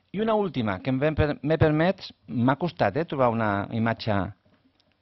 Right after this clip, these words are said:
amb possibilitat de compartir-la públicament. La manca de temps per compartir coneixement. A veure, la manca de temps, o sigui, és una inversió.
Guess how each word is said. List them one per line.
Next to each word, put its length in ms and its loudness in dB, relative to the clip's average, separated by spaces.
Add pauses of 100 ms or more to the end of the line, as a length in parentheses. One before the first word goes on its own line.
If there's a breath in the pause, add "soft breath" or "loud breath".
(300)
amb 140 -6
possibilitat 480 0
de 80 -6
compartir-la 720 -2 (160)
públicament. 560 -4 (2000 soft breath)
La 140 0
manca 320 6
de 80 6
temps 240 4
per 160 4
compartir 420 2
coneixement. 640 -2 (1300 soft breath)
A 160 -6
veure, 240 -2 (160)
la 80 2
manca 320 4
de 100 4
temps, 360 2 (320)
o 60 -18
sigui, 300 -2 (160)
és 300 2
una 200 2
inversió. 680 0